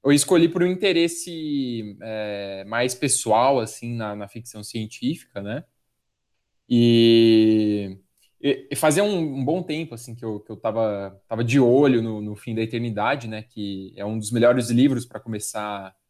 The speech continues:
a, a, a, a, a, a se aventurar pela, pela literatura russa, né? Principalmente a do Asimov, mas en-, entre outros autores também. E,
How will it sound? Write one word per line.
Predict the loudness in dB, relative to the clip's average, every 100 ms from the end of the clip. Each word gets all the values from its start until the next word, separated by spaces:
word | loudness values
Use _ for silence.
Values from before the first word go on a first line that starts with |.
| _ _ -8
a, | -4 -2 -4 -8 -12 -16 -12 -10 -4
a, |
a, | 2 4 6 6
a, | 4 2 2 2 2 -2
a, | -10 _ _ _ _
a | -6
se | 0
aventurar | 2 4 4 6 6 2 0
pela, | 0 2 0 -4
pela | 0 2
literatura | 2 2 0 0 -2 -2 0 -2 -4 -12 _ _
russa, | -2 -2 -2 -6 -10
né? | -10 -8 -8 -10 _
Principalmente | -10 -6 -6 -6
a | -8
do | -4
Asimov, | -2 -2 -4 -14 -18 -16
mas | -14 -12 -14 -16 _ _ _ _
en-, | -8 -6
entre | -4 -2
outros | -2 2
autores | 2 2 -2 -4 -2
também. | 0 2 2 0 -4 _ _ _ _ _ _ _ _ _
E, | 2 4 4 4 4 2 2 0 0 -2 -4 -4 -6 -8